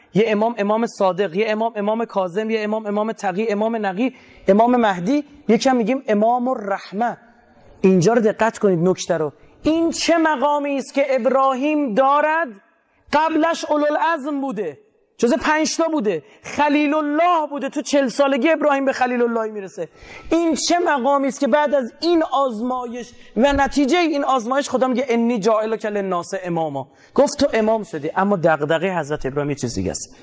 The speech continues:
چی گفت؟ "قال و من ذریتی." اماما تو ذریه‌ام هستن یا نه؟ "قال و من ذریتی." تو ذریه‌ام هستن. جواب داد: "قال لا ینال عهدی الظالمین."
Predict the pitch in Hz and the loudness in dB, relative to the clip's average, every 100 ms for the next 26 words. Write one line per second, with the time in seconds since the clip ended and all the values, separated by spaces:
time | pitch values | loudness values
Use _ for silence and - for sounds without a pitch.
0 | - - - 196 233 233 - - - - | -20 -12 0 2 2 0 -10 -20 -4 0
1 | 143 262 285 294 262 302 311 302 294 285 | 2 2 4 4 2 2 0 -2 -2 -4
2 | 330 311 _ _ - - - - - - | -4 -6 _ _ -20 -18 -18 -18 -20 -20
3 | - _ - - - 254 247 262 277 330 | -20 _ -20 -12 2 4 4 4 2 2
4 | 330 277 269 269 294 294 - 277 220 170 | 2 2 2 0 -2 -4 -4 -2 -2 -2
5 | 139 - _ _ _ - 233 302 311 320 | -6 -12 _ _ _ 0 2 2 2 2
6 | 320 269 320 311 320 311 302 302 294 294 | 2 2 0 0 0 -2 -4 -4 -4 -4
7 | 262 277 247 277 269 - - - - - | -2 -2 -2 -4 -8 -10 -14 -18 -20 -20
8 | - - 151 170 165 185 - - - 160 | -2 4 6 6 4 2 0 -18 0 4
9 | 160 156 151 143 151 151 143 147 143 151 | 4 4 2 0 -2 -2 -4 -4 -4 -4
10 | 147 147 147 139 165 - 143 147 156 131 | -4 -2 -2 -2 -2 -4 -2 0 0 0
11 | 131 151 143 143 151 160 143 | 2 2 2 0 -2 -4 -6